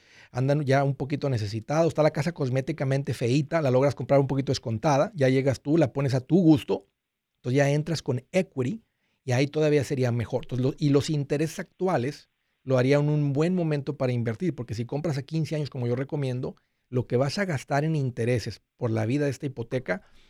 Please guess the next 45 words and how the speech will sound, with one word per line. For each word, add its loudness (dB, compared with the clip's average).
va 2
a 0
ser -2
bien 0
poquito. -8
Así -8
es -6
que -6
sí, 0
Alejandra, -2
este -12
es -4
el 0
momento, -2
eh, -2
sería -2
el 2
momento 0
para 0
comprar -2
si, -6
si -8
sigues -2
esas -4
recomendaciones -2
que -12
te -8
acabo -2
de -10
dar. -20
Oye, 2
muchas 2
gracias 2
por -4
la 4
llamada 4
y, 2
este, -6
suena -6
como -4
que -12
está -6
todo 0
muy 0
estable -4